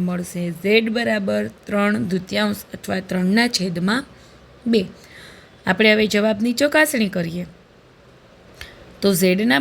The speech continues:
બદલે ત્રણ દૂતીયાંશ મૂકીએ તો અહીંયા ચાર કૌંસમાં ત્રણ દૂતીયાંશ વત્તા ત્રણ અને છ વત્તા બે કૌંસમાં ત્રણ દૂતીયાંશ. અહીંયા બે દુ ચાર છેદ ઉડાડીએ અને અહીંયા બે બે, બે એકા બે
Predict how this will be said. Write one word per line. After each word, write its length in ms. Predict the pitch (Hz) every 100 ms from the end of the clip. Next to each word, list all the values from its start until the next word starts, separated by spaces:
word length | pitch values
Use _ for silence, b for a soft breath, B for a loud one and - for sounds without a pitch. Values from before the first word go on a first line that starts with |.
| 262
બદલે 220 | 247 262 254
ત્રણ 220 | 220 208
દૂતીયાંશ 420 | 196 185 190 190 -
મૂકીએ 360 | 190 185 190 180 180
તો 100 | 190 196 -
અહીંયા 340 | 233 220 175 170 B B - -
ચાર 260 | 214 214 233 -
કૌંસમાં 500 | 247 247 - 247 254
ત્રણ 240 | 226 208 208
દૂતીયાંશ 520 | 208 208 220 226 247 196
વત્તા 420 | 180 180 185 180 180 B B - -
ત્રણ 260 | 226 185 - B B B -
અને 160 | 180 175 175
છ 20 | 214 247 285
વત્તા 480 | 262 220 - 185 170 165 B B B - 202
બે 120 | 208 240 277
કૌંસમાં 560 | 226 196 190 196 185 196 -
ત્રણ 260 | 220 190 180
દૂતીયાંશ. 440 | 131 - 65 55 B B B B - -
અહીંયા 380 | 247 233 175 180
બે 100 | 185 196 190
દુ 100 | 233 240 240 - - - -
ચાર 180 | 277 208 -
છેદ 180 | 240 247 240
ઉડાડીએ 400 | 196 180 190 190 -
અને 120 | 202 202
અહીંયા 320 | 202 208 196
બે 80 | 190 196
બે, 100 | 208 233 233 B B - 208
બે 80 | 208 190
એકા 260 | - 277 320
બે 80 | 220